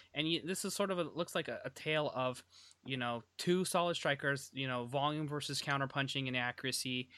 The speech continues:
and, you know, and with, and somebody who leans a little bit more, uh, in the grappling down grand game with, uh, uh, Shevchenko versus, uh, Nunes, who does have a ground game of her own. Um, you know,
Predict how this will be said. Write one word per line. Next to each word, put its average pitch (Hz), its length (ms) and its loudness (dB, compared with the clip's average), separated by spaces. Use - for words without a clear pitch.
and, 117 400 -2
you 131 100 -4
know, 117 260 -2
and 127 140 -2
with, 123 180 -6
and 123 200 -6
somebody 143 260 -2
who 131 260 -4
leans 151 300 -2
a 160 60 -2
little 156 100 0
bit 135 140 -2
more, 135 440 2
uh, 117 140 -6
in 135 160 -4
the 135 60 -2
grappling 123 400 2
down 120 260 0
grand 120 300 -2
game 120 140 -4
with, 117 180 -4
uh, 113 160 -4
uh, 113 140 0
Shevchenko 117 720 0
versus, 117 500 -4
uh, 113 140 -4
Nunes, 117 400 -4
who - 180 -6
does 143 280 0
have 139 160 0
a 135 60 -4
ground 127 260 -2
game 123 160 -2
of 113 100 -8
her 113 160 -4
own. 101 200 -10
Um, 101 400 -6
you 117 100 -6
know, 104 240 -8